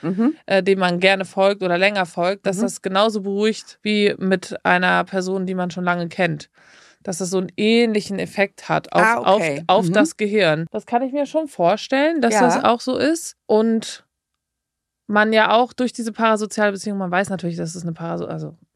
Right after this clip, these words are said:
Speaker 2: die meisten wissen das. Aber trotzdem erkennt das Gehirn, glaube ich, äh, einen Mentor oder eine Mentorin in einer Person, äh, dessen Content man immer wieder konsumiert und durch die man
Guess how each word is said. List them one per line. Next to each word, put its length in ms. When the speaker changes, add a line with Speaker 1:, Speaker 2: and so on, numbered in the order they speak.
Speaker 2:
die 60
meisten 320
wissen 220
das. 220
Aber 160
trotzdem 580
erkennt 420
das 160
Gehirn, 380
glaube 320
ich, 260
äh, 520
einen 320
Mentor 460
oder 120
eine 180
Mentorin 580
in 100
einer 180
Person, 540
äh, 200
dessen 260
Content 360
man 180
immer 240
wieder 240
konsumiert 600
und 140
durch 120
die 120
man 320